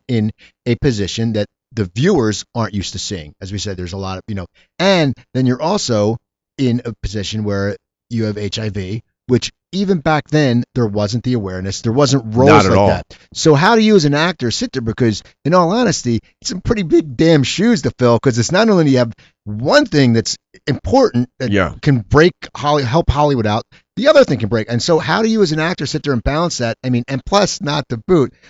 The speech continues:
Speaker 1: that you're working with these legendary
Speaker 2: Yeah,
Speaker 1: actors.
Speaker 2: le-, that
Speaker 1: I
Speaker 2: was
Speaker 1: mean
Speaker 2: scary. You know, that was, I'll tell you, that was the moment I realized. He didn't tell me, Rod just told me Gina's in it. He didn't tell me Donald was in it.
Speaker 1: He was a, a legend.
Speaker 2: A legend.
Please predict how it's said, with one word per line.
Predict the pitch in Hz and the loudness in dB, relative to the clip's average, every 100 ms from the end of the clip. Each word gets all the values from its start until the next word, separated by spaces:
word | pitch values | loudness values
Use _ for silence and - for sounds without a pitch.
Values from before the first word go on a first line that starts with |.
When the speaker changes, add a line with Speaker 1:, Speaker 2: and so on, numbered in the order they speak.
| - | -10
Speaker 1:
that | - | -4
you're | 131 117 107 | 0 0 0
working | 113 135 135 120 | 2 2 2 0
with | 110 | 0
these | 101 110 | -2 0
legendary | 131 131 120 107 107 | 2 2 4 2 4
Speaker 2:
Yeah, | 160 | 4
Speaker 1:
actors. | 185 - 107 | 4 4 0
Speaker 2:
le-, | 90 90 | 0 2
that | |
Speaker 1:
I | 107 139 | 4 4
Speaker 2:
was | |
Speaker 1:
mean | 117 | 4
Speaker 2:
scary. | 110 113 85 67 _ - | 2 2 0 -4 _ -2
You | 101 | 0
know, | 98 | 2
that | 98 107 | 2 0
was, | 104 | 2
I'll | 98 | 0
tell | 104 127 | 2 2
you, | 117 | 2
that | 92 | 2
was | 90 85 - _ _ _ - | 0 -6 -10 _ _ _ -4
the | |
moment | 92 92 104 110 | 0 4 4 4
I | 101 | 4
realized. | 92 95 95 90 | 2 2 0 0
He | 101 | 2
didn't | 139 123 | 4 2
tell | 104 117 120 | 2 2 4
me, | 95 82 - - | 2 -2 -6 -6
Rod | 90 110 117 | 2 2 2
just | 104 - | 0 -4
told | 104 | -2
me | 92 | -2
Gina's | 82 104 104 76 | -2 0 0 -2
in | 73 | -6
it. | 69 - _ - | -10 -12 _ -6
He | 98 | 0
didn't | 101 | 0
tell | 95 110 | 2 0
me | 95 | 0
Donald | 78 85 82 67 | 0 -2 -2 -6
was | 62 67 | -12 -12
in | 50 | -10
it. | - | -6
Speaker 1:
He | |
was | 156 113 | -4 -4
a, | 107 | -8
a | 127 - | -8 -6
legend. | 165 202 95 80 | -2 -2 -4 -12
Speaker 2:
A | - | -2
legend. | 98 117 95 | 4 4 2